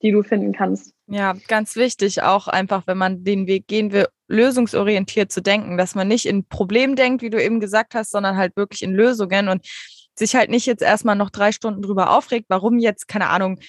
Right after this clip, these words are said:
Speaker 2: äh, das Auto kaputt ist, sondern halt sofort im Moment noch eine Lösung findet, weil dann macht man krasse Fortschritte und dann es hat das, nimmt das Ganze auch eine ganz andere Geschwindigkeit an.
Speaker 1: Genau so ist es. Und die, die Entwicklung,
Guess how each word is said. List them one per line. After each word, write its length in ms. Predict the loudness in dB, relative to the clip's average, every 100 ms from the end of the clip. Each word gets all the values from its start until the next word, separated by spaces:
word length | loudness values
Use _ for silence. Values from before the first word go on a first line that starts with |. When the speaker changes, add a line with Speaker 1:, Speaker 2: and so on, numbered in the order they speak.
| -16 0
Speaker 2:
äh, 240 | 2 4
das 160 | 2 0
Auto 240 | 0 0
kaputt 400 | -4 -8 -6 -4
ist, 400 | 2 2 0 -10 -4
sondern 320 | -2 0 0
halt 180 | 0 2
sofort 540 | 0 2 2 2 0 -12 -4
im 140 | 0
Moment 440 | 0 0 -2 -2 -4
noch 180 | -4
eine 140 | -2 2
Lösung 360 | 4 4 0
findet, 420 | -2 0 2 2 2
weil 140 | 2
dann 280 | 2 0 -2 _ _ _ _ _
macht 240 | -4 -2
man 240 | 0 0 -2 -8
krasse 340 | 0 0 0
Fortschritte 720 | -4 0 0 0 -6 -2 2 2
und 200 | 2 4
dann 240 | 2 2 -6 -10
es 140 | 0
hat 160 | 0 0
das, 120 | -4 -4
nimmt 200 | -2 -2
das 120 | 0
Ganze 300 | 0 2 0
auch 60 |
eine 140 | 0 -2
ganz 220 | -2 0
andere 320 | -2 -2 -2
Geschwindigkeit 840 | -4 -2 2 2 0 -4 -4 -4 -6
an. 220 | -6 -8 _ _ _ _ _ _ _ _
Speaker 1:
Genau 340 | -2 0 2 4
so 100 | 4
ist 220 | 2 0
es. 320 | -4 -6 -2
Und 160 | 2 4
die, 240 | 4 2 2
die 160 | 0
Entwicklung, 720 | 2 2 0 0 2 2 0